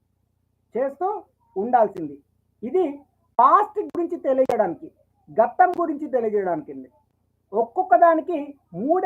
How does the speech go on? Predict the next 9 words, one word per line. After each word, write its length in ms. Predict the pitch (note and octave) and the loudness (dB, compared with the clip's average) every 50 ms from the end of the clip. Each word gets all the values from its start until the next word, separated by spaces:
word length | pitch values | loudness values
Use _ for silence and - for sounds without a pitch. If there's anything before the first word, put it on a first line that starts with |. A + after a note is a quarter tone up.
| E4 | 6
ఎగ్జాంపుల్స్ 460 | C#4+ A3+ A#3+ D#4+ E4 D#4 - - - C4+ | 6 8 4 4 4 4 2 -4 -4 -4
అండి, 120 | A#3+ A3+ A3 G#3+ - | -4 -2 -4 -6 -4
త్రీ 120 | B3+ D#4+ E4+ E4 C#4+ | -4 6 6 6 6
ఎగ్జాంపుల్స్ 460 | A3+ A3 D#4 D#4 D#4 D4+ C4+ C4+ B3+ A#3+ | 6 4 2 2 2 -2 -8 -8 -8 -8
ఉంటాయి. 240 | G3+ F#3+ D#3+ C#3+ - _ _ _ _ _ _ _ _ _ _ _ _ _ _ _ _ _ _ _ _ _ _ _ _ _ - F#3 | -6 -6 -6 -8 -8 _ _ _ _ _ _ _ _ _ _ _ _ _ _ _ _ _ _ _ _ _ _ _ _ _ -12 -6
ఓకేనా 240 | F#3+ D4 C#4+ C#4 - G3 | -4 -2 -4 -2 -4 -6
ఫ్రెండ్స్? 200 | E3+ D#3 - _ _ _ _ _ | -8 -10 -10 _ _ _ _ _
ఇక్కడ 160 | G3+ - C4 B3 B3+ | -6 -4 -4 -4 -2
చూడండి, 260 | C#4 B3+ F#3+ D3+ - | -2 -2 -2 -2 -6